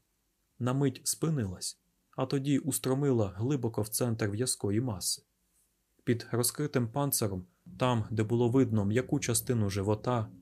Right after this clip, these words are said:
і звідки вистромився довгий відросток, Айзек побачив, як черево глитай нетлі перистальтично здригається,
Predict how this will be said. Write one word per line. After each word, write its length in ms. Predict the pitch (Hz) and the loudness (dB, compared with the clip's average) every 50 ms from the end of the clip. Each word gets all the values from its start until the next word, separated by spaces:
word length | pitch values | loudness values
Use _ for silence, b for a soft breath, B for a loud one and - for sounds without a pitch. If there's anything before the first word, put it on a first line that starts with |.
| - - | -14 -4
і 220 | - 107 104 101 - - | -2 -2 0 -2 -2 -2
звідки 440 | - 98 107 127 143 139 - - 117 | -2 0 2 0 -2 -2 -2 -4 0
вистромився 640 | 113 127 123 - - 113 104 104 104 - - 110 | 2 2 2 2 0 -2 -2 -2 0 -2 -2 -2
довгий 360 | 107 107 123 120 104 92 98 98 | 0 2 2 2 2 0 -2 -2
відросток, 640 | 107 101 113 113 131 131 - - - 107 - _ _ _ _ _ _ _ _ b b b b b | -2 -2 0 0 0 0 -2 -2 -4 -6 -14 _ _ _ _ _ _ _ _ b b b b b
Айзек 360 | b 151 151 135 127 120 120 - | b 0 0 2 2 0 0 0
побачив, 440 | 123 117 123 135 131 - - 110 | -4 0 2 0 0 2 0 2
як 160 | 107 110 - - | 2 2 0 -2
черево 420 | - - 131 127 117 110 104 104 | -2 0 0 2 2 2 0 0
глитай 420 | 90 107 110 110 110 117 110 110 | 0 -2 -4 -2 -2 -2 0 0
нетлі 480 | 113 123 131 127 123 - 101 90 85 - _ _ _ _ _ _ _ | 0 0 0 -2 -2 -4 -8 -8 -8 -12 _ _ _ _ _ _ _
перистальтично 1080 | - 147 147 143 139 - - 131 123 120 117 - 131 123 120 - - 117 113 104 - - | -4 -2 0 0 0 0 0 0 -2 -2 0 0 0 0 0 -2 0 0 0 0 0 -2
здригається, 840 | 117 110 120 120 143 143 151 135 107 101 - - - - - - | -2 0 2 2 0 0 0 -2 -2 -2 -4 -4 -4 -6 -6 -6